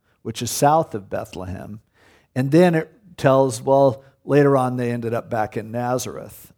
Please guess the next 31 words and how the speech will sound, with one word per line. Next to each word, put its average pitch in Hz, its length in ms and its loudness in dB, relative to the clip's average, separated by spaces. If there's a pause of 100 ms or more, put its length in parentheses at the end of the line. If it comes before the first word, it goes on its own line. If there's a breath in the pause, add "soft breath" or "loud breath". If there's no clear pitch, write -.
up 101 240 -10
in 104 140 -8
the 92 60 -12
Galilee 107 560 -4
region. 87 520 -18 (460 soft breath)
We 120 320 -4
do 160 260 6
know 131 240 2
from 120 400 -6 (140)
the 127 140 0
other 120 240 -2
accounts 135 580 0
that - 320 -8 (380 soft breath)
for 127 200 0
a 113 60 -2
period 139 400 2
of 110 80 -6
time, 147 340 0
in 123 80 -6
order 113 280 -6
to 107 120 -6
escape 104 380 -6
Herod, 127 540 0 (280 soft breath)
they 117 140 -4
went 113 240 -10
down 101 240 -6
into 101 160 -10
Egypt 113 500 -4
for 95 220 -12
a 78 60 -12
while. 95 500 -6